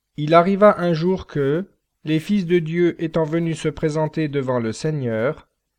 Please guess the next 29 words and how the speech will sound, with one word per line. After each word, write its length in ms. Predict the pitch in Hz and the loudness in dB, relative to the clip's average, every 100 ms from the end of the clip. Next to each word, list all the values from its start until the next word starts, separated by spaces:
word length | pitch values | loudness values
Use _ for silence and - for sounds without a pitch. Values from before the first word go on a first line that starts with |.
| _ _ _ | _ _ _
Satan 420 | - 185 185 196 - | -4 -2 2 0 0
aussi 400 | 180 - 208 208 | -2 -2 -2 -2
vint 260 | 165 180 160 | 0 0 0
au 60 | 160 | -2
milieu 340 | 180 170 151 | 0 0 0
d'eux 160 | 165 196 | 0 0
se 160 | 160 | -2
présenter 580 | 143 165 156 160 196 190 | -4 -4 -2 -4 -2 -2
devant 300 | 160 175 190 | -2 -2 -2
le 100 | 165 | -2
Seigneur. 720 | - 139 127 107 92 95 - _ _ _ _ _ _ _ _ _ 175 | -4 -6 -4 -4 -4 -8 -16 _ _ _ _ _ _ _ _ _ -2
Et 100 | 180 | 0
le 140 | 143 | 0
Seigneur 500 | - 175 180 185 175 | 0 0 0 2 0
dit 200 | 165 208 | -2 0
à 100 | 160 | -2
Satan, « 580 | - 139 - 117 110 - _ _ _ _ _ _ _ _ _ _ | -2 -6 -6 -6 -6 -12 _ _ _ _ _ _ _ _ _ _
D'où 180 | 135 233 | -2 0
viens-tu ? » 640 | 196 151 135 127 113 107 _ _ _ _ _ _ _ _ _ _ _ | 0 0 -2 -4 -4 -4 _ _ _ _ _ _ _ _ _ _ _
Satan 500 | - 160 - 147 185 | -4 -2 -2 -2 0
répondit 480 | 160 156 165 180 180 | -2 -2 -4 -4 -4
au 80 | 131 | -6
Seigneur 680 | - 147 143 127 156 196 - | -4 -4 -2 -2 0 -2 -4
et 140 | 147 | -8
dit, « 360 | 127 120 113 127 _ _ _ _ _ _ _ _ - | -6 -6 -8 -10 _ _ _ _ _ _ _ _ -6
De 140 | 139 | -4
parcourir 600 | 147 202 196 208 202 180 | 2 0 0 -2 0 0
le 80 | 175 | 0
monde 520 | 156 147 165 180 190 | 0 -2 -2 -2 -4